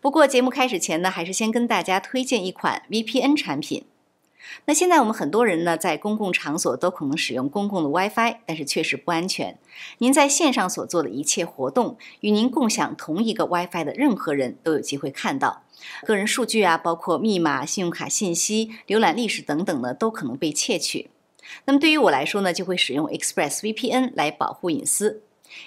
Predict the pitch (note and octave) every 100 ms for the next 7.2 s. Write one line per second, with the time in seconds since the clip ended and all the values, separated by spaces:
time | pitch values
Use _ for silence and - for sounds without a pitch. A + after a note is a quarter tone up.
0 | - C#4+ - F4 D4+ - C4+ D4 C#4+ C#4
1 | A#3+ D#3+ F#3+ F3 - - B3 E3 F#3+ F#3+
2 | B2 C3 C#3 C3+ A3 D#3+ - D#3+ D3 D3
3 | C3 - D#3 - G3+ G3+ - B2+ F3+ E3+
4 | G#3 - _ _ - - - A3 A3 F3+
5 | F3 - F#3+ E3 D#3+ G#3+ A3+ G#3+ - C4+
6 | E3 C#3 A#2 - - C3+ B2+ D#3+ - F#3+
7 | - -